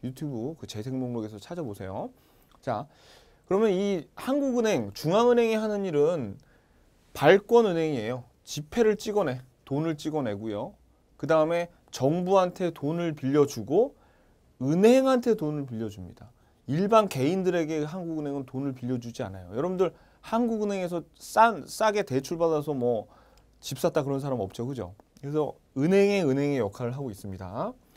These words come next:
그다음에 가장 중요한 통화정책, 통화금융정책을 실시해서 물가 안정을 도모하는 게 중앙은행의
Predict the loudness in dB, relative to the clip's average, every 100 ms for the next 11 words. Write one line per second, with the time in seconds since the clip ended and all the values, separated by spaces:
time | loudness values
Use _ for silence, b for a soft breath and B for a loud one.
0 | b 2 4 6 2 -4 b b _ 0
1 | 2 2 0 -6 -2 -2 -2 -8 -6 2
2 | 4 4 2 -2 -6 -8 b b b b
3 | b b -2 2 4 2 0 0 2 4
4 | 6 6 6 0 -2 2 2 0 -4 -4
5 | -2 0 2 2 0 -2 -2 -2 -4 4
6 | 6 8 4 0 -2 -2 -4 -4 -4 -4
7 | -6 -4 -4 -4 -8 -4 -2 0 -2 -4
8 | -6